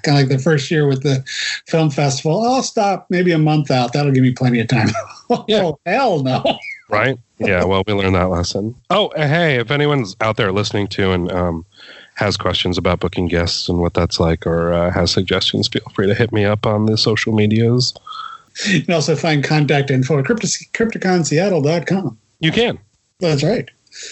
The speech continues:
Speaker 1: All righty. Well, I think we'll wrap up here, but thank you very much, Mister Steve
Speaker 2: Hey,
Speaker 1: Lane,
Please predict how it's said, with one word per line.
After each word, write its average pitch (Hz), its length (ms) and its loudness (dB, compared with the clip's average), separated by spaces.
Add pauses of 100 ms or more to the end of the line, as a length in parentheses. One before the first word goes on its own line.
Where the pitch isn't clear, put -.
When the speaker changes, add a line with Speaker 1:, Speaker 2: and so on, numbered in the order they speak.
(640)
Speaker 1:
All 202 140 0
righty. 202 500 0
Well, 160 120 -2
I 165 40 2
think 165 80 0
we'll 170 100 2
wrap 170 380 0
up 175 200 -2
here, 202 220 2
but 208 180 -6
thank 165 360 0
you 143 60 -6
very 160 200 2
much, 160 340 0
Mister 165 320 2
Steve 165 720 2
Speaker 2:
Hey, 151 260 2
Speaker 1:
Lane, 196 140 -12